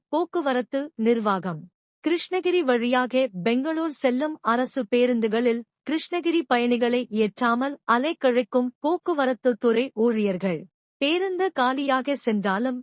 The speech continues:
பயணிகளை ஏற்ற மறுப்பது எந்தவிதத்தில் நியாயம் என சமூக ஆர்வலர்கள் கேள்வி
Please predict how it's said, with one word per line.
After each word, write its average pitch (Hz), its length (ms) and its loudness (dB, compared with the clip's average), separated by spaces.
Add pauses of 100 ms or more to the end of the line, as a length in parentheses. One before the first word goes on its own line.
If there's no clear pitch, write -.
(100)
பயணிகளை 302 600 0 (100)
ஏற்ற 240 380 0
மறுப்பது 233 580 0 (300)
எந்தவிதத்தில் 294 680 -2
நியாயம் 220 540 0
என 202 240 -2 (120)
சமூக 320 500 -2 (120)
ஆர்வலர்கள் 226 600 0 (100)
கேள்வி 302 440 0